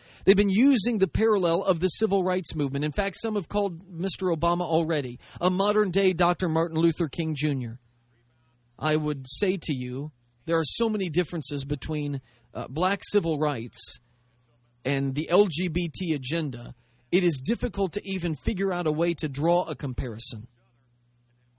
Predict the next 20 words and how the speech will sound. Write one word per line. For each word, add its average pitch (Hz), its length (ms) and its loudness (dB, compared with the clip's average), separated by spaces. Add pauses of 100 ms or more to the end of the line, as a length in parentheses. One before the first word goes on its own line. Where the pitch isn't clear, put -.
(2250)
Whereas 165 420 4
race 175 600 -2
is 147 240 0
inborn, 180 760 0
it's 165 220 -4
involuntary, 180 1000 -2 (1400)
it's 180 200 2
im-, 170 400 0
immutable, 170 760 2
it 156 80 -8
can't 175 240 -4
be 165 100 -2
changed, 175 480 -4
it's, - 420 -4
it's 147 280 -2
innocuous, 165 720 -2
it 170 80 0
doesn't 156 280 0
hurt 185 200 0
anybody. 180 520 2